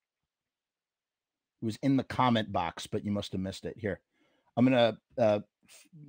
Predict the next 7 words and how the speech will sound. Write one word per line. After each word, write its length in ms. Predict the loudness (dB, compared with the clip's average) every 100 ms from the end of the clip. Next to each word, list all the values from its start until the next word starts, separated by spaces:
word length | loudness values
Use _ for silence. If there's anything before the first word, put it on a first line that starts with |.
| -14
send 260 | -4 0 2
this 120 | 0
to 140 | -2 0
you 160 | 0
via 400 | 0 0 0 0 -4 -8
Facebook 440 | -8 -6 -8 -8 -18 _ _ _ _ _ _ _ _ _ _ _ _ _ _ _ _ _ _ _ -10
Messenger. 960 | -4 -2 -2 -4 -4 -4 -4 -4 -4